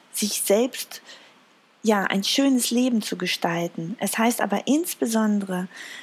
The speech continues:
sein Herz zu öffnen, seine Gefühle zu fühlen und seine Gedanken zu pflegen.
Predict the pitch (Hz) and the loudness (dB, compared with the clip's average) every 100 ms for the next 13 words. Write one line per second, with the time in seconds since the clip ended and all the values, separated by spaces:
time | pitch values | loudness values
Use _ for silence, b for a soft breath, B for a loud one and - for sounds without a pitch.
0 | B - 190 190 196 185 196 - - - | B -2 0 2 4 4 2 0 0 2
1 | 233 - 240 247 294 - 214 202 196 190 | 2 2 2 2 0 -2 0 2 0 -4
2 | - - 302 320 285 - 247 - 226 208 | -8 -2 2 2 2 -2 -6 0 2 4
3 | 196 196 208 B B B B - 233 214 | 2 0 -4 B B B B 0 4 4
4 | 220 - - - 208 196 185 190 185 185 | 4 -2 -8 0 2 2 0 2 2 2
5 | 185 202 - 208 - 185 165 160 170 | 0 -2 -4 -4 0 2 0 -2 -8